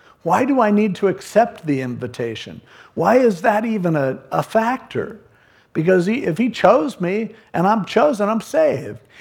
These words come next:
If he didn't choose me, I can't get saved. So doesn't this just make it all kind of silly? And Christians have been totally divided around this concept of how do we understand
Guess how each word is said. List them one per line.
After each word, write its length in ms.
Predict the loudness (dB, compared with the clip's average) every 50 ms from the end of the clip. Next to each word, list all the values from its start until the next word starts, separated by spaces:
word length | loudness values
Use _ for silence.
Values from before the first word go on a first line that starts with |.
| -6 _
If 140 | 0 2 4
he 100 | 4 4
didn't 360 | 4 4 4 2 2 -2 -6
choose 360 | -4 0 0 0 0 -2 -4
me, 200 | -4 -2 -2 -4 -2 -2
I 100 | -2 -2
can't 440 | -2 -4 -4 -4 -2 -4 -4 -8 -6
get 220 | -6 -6 -6 -8
saved. 560 | -10 -6 -4 -4 -2 -2 -2 -2 -2 -4 -6 -12 -20 _ _ _ _
So 600 | -10 -4 2 4 6 6 6 6 4 2 -2 -4 -8 -12 -6
doesn't 380 | 0 2 2 2 2 0 -2 0
this 180 | 0 -2 -2 -2
just 200 | -2 -4 -4 -2
make 260 | -2 -2 -2 -2 0
it 80 | 0
all 240 | 2 4 4 2 2
kind 360 | 0 -2 -4 -4 -4 -4 -4
of 80 | -6 -8
silly? 640 | -10 -12 -12 -8 -8 -6 -6 -4 -6 -6 -8 -10 -14 _ _ _ _ _ _ _ _ -20 -20 _ _ _ _ _ _ -6
And 260 | -4 -2 -2 -2 -4
Christians 560 | -2 0 2 2 2 0 -2 -4 -4 -2 0
have 180 | 0 0 0 0
been 220 | 0 -2 -2 -2
totally 460 | -2 2 4 4 4 4 4 2 0 0
divided 880 | 0 -4 -4 -2 0 0 2 2 2 0 0 -2 -2 -4 -4 -4 -8 -12 -18 -20 _ _ _
around 440 | -2 0 2 2 2 0 -2 -2 -2
this 180 | 0 -2 -2 -2
concept 840 | -2 0 0 0 0 -2 -4 -6 -6 -8 -8 -8 -10 -14 -20 -20 -20 _ _ _ _ _ _ _ _ _ -6
of 160 | -4 -4 -4
how 340 | -2 2 4 4 6 6 4
do 140 | 2 0 0
we 460 | 0 0 0 -2 -2 -4 -6 -6 -6
understand 960 | -4 -4 -4 -2 -2 -4 -4 -6 -6 -4 -2 -2 0 0 -2 -2 -2 -4 -6